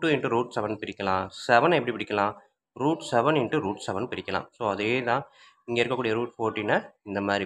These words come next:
பிரிக்கிறேன். செவனை ரூட் செவன் into ரூட் செவன். So,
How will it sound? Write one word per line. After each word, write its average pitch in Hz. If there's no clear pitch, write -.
பிரிக்கிறேன். 107
செவனை 123
ரூட் 110
செவன் 113
into 110
ரூட் 92
செவன். 95
So, -